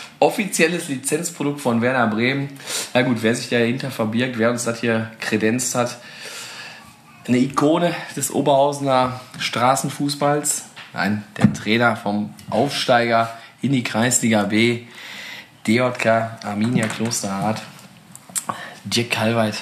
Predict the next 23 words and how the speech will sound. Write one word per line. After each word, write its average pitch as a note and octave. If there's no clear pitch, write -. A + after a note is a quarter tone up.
heute A2
unser G#2
Gast G#2+
und G2
Kevin G2+
Mahre. G#2
Ich G#2
denke A#2+
mal, A#2+
du B2
hast B2
das A#2+
klar A#2
gemacht, B2+
ne, A#2+
beim A2+
Training A#2+
vom A2
Jamie. B2
Und G#2+
ich G2
würd G2+
sagen, G#2